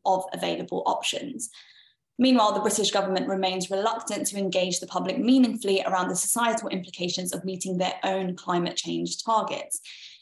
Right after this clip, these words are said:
Success in the fight against climate change, therefore, requires a mass movement that integrates rapid change at the personal, social, and structural levels. And Everything Possible does is ultimately aimed at increasing meaningful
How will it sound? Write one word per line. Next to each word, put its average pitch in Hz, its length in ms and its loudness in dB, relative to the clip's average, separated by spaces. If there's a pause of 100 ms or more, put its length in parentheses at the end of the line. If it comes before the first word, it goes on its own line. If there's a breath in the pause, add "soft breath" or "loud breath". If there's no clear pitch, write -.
(160 loud breath)
Success 320 400 2
in 294 80 8
the 262 120 4
fight 208 280 0
against 269 460 -2
climate 240 260 0
change, 247 300 4
therefore, 190 380 0
requires 180 380 -2
a 175 40 -4
mass 240 440 0
movement 214 520 0
that 185 160 -4
integrates 196 560 -2
rapid 226 380 -2
change 180 500 -2
at 185 160 -2
the 185 60 -10 (120)
personal, 254 460 2
social, 190 500 -2
and 175 120 -6
structural - 440 -4
levels. 170 440 -2 (360 loud breath)
And 208 220 -2
Everything 254 420 4
Possible 202 400 0
does 175 360 2
is 185 240 -6
ultimately 226 600 0
aimed 180 360 -2
at 170 140 -2
increasing 180 580 -6
meaningful 202 480 -2